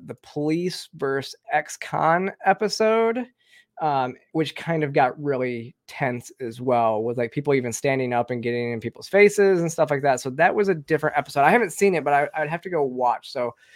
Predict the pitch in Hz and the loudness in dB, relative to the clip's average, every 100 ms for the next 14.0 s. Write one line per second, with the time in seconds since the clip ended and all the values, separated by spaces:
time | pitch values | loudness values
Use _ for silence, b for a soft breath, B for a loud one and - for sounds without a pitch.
0 | b b _ - 170 214 196 175 - 160 | b b _ -2 2 2 2 2 0 0
1 | 151 160 143 127 - b b b b b | 4 6 6 4 0 b b b b b
2 | _ _ _ _ - 160 160 160 156 151 | _ _ _ _ 8 12 12 12 8 0
3 | 139 B B B _ - 170 165 180 220 | -6 B B B _ 4 6 10 10 8
4 | 214 196 175 165 156 147 139 139 143 143 | 6 4 2 4 4 4 2 -2 -4 0
5 | 139 135 127 127 135 135 127 131 143 170 | 2 2 0 -2 -6 -8 -8 -6 2 2
6 | 170 175 160 147 143 135 131 120 117 135 | 2 -2 0 0 -2 -2 -2 -2 -4 -6
7 | 127 123 120 120 113 - - B B 143 | -6 -6 -6 -6 -8 -14 -20 B B -20
8 | _ 139 160 202 196 147 131 127 120 - | _ -2 2 4 2 0 -2 0 0 -4
9 | 110 104 110 117 _ - 135 127 143 139 | -10 -12 -14 -20 _ -14 -8 -4 -2 -2
10 | - _ _ _ _ _ _ _ _ - | -4 _ _ _ _ _ _ _ _ -12
11 | - 143 127 113 110 135 127 131 120 - | -6 -4 -2 -4 -8 -10 -4 0 0 0
12 | 123 110 110 104 123 127 135 135 131 117 | -6 -4 -4 -4 -2 2 2 0 -4 -8
13 | 143 127 117 113 107 104 107 107 107 110 | -2 -2 0 -2 -4 -6 -8 -12 -14 -18